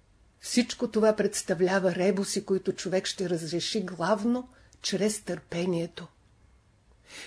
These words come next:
Ти си учен човек, например. Създаваш известна теория, но срещу тебе се опълчват ред учени хора. Какво ще правиш тогава?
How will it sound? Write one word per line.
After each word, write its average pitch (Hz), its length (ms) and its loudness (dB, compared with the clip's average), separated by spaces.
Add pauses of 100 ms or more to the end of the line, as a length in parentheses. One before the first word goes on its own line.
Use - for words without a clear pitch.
(120)
Ти 285 120 10
си 285 160 6
учен 202 380 4
човек, 165 440 -4
например. - 600 -4 (600)
Създаваш 220 640 8
известна 170 460 0
теория, 175 580 2 (840)
но 156 80 -4
срещу 147 380 -6
тебе 214 280 6
се 214 160 2
опълчват 202 640 2
ред 269 300 2
учени 208 380 0
хора. 160 420 0 (1040)
Какво 170 240 -2
ще 196 200 -2
правиш 180 360 0
тогава? 165 400 -4